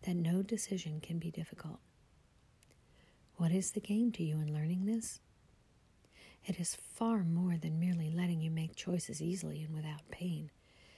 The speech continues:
Heaven itself is reaching with empty hands and open minds, which come with nothing to find everything and claim it as its own.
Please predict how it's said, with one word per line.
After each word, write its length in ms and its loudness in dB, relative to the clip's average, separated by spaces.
Heaven 440 0
itself 840 -4
is 200 2
reaching 500 0
with 160 -2
empty 340 -2
hands 500 0
and 120 2
open 320 2
minds, 460 -2
which 220 0
come 320 0
with 240 -2
nothing 480 0
to 120 -6
find 540 0
everything 540 -6
and 180 2
claim 380 2
it 160 -4
as 120 -2
its 240 -4
own. 320 -2